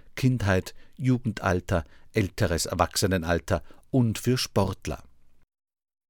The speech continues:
Pflanzlich basierte Ernährungsformen sind umweltverträglicher als Kostformen,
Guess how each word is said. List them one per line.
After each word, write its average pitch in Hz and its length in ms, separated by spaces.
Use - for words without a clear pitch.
Pflanzlich 147 520
basierte - 460
Ernährungsformen 92 840
sind - 320
umweltverträglicher 95 1000
als - 200
Kostformen, 113 640